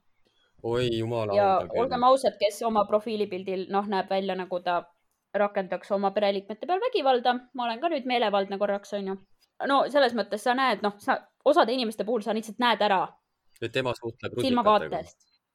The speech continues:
Speaker 2: Et tema suhtleb rusikatega, jah.
Speaker 1: Oh, jumala auda.
Speaker 2: Jumala auda, jah. Nii et, äh, sain siis oma esimese avaliku vihakommentaari, nüüd ma olen siis a-, a-, ametlikult aktivist.
Speaker 1: <laughs>
Speaker 2: Ja loetud tunnid hiljem,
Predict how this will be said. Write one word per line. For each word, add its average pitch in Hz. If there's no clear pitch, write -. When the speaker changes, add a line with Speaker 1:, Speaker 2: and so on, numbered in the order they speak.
Speaker 2:
Et -
tema 285
suhtleb 233
rusikatega, 175
jah. 196
Speaker 1:
Oh, 120
jumala 101
auda. 90
Speaker 2:
Jumala 427
auda, 240
jah. 349
Nii 233
et, -
äh, 190
sain 330
siis 247
oma 269
esimese 294
avaliku 262
vihakommentaari, 277
nüüd 285
ma 247
olen 220
siis 247
a-, 285
a-, 240
ametlikult 262
aktivist. 240
Speaker 1:
<laughs> 185
Speaker 2:
Ja 226
loetud 302
tunnid 277
hiljem, 285